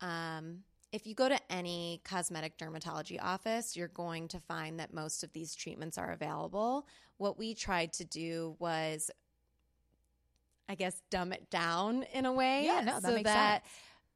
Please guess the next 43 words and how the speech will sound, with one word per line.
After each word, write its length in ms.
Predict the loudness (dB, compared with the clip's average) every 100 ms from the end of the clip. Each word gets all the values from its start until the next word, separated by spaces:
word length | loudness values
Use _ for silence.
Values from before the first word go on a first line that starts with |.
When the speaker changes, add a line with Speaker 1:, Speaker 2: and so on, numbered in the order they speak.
| -16 -8
Speaker 2:
sense. 120 | -2
Speaker 1:
someone, 460 | 2 2 2 2 0
uh, 180 | -2 -4 -10
you 180 | -6 -2
know, 220 | -2 -2 -6 _ _ _
that 200 | 0 2
doesn't 300 | 6 6 6
understand 500 | 2 2 0 0 0
these 180 | -2 -4
treatments 520 | -4 -4 -2 -4 -4
is 100 | -6
coming 320 | -2 -2 0
in 100 | 0
for 100 | -2
the 100 | -4
first 360 | -4 -2 -4 -4
time, 400 | -4 -4 -4 -6
can 200 | -8 -6
look 140 | -4
at 80 | -4
the 60 | -2
menu 280 | -2 -2 -4
and 120 | -2
say, 460 | 0 2 2 0 -4 -6
"Okay, 380 | -2 2 2 2
this 220 | -2 -4
isn't 300 | -4 -4 -4
so 260 | -2 0
overwhelming. 800 | -2 -4 -4 -4 -4 -2 -2 -2 -4 -10 -2 2
I 100 | 2
think 240 | 4 6
I 80 | 8
wanna 260 | 8 4
learn 320 | 4 4 4 2
more 260 | 2 2
about 340 | 2 0 -4 0
this. 640 | 2 2 0 0 2 0 -2 -10 -20 _
Um, 380 | -4 0 0 -2
I 80 | -2
may 220 | 0 0
wanna 260 | 2 0 0
try 320 | 0 2 2
this," 500 | 2 0 0 0 -2